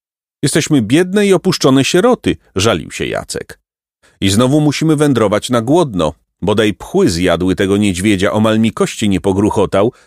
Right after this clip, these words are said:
także iść nie mogę. Wstyd i hańba, żeby taki ogromny bęcwał rzucał się na dwoje niewinnych dzieci.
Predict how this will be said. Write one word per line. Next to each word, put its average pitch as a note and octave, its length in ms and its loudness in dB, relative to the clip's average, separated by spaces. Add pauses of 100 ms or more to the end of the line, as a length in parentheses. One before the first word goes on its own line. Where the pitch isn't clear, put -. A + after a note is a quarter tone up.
także F#2+ 280 0
iść - 380 -4
nie F2+ 120 2
mogę. C#2+ 420 -4
Wstyd - 340 -4
i G#2 40 0
hańba, F#2+ 460 0 (320)
żeby G2 220 0
taki A#2 300 -2
ogromny G#2+ 420 2
bęcwał A2 600 0
rzucał A2 340 0
się A#2 120 -2
na A2 120 0
dwoje F#2+ 300 2
niewinnych G2 420 0
dzieci. - 500 -4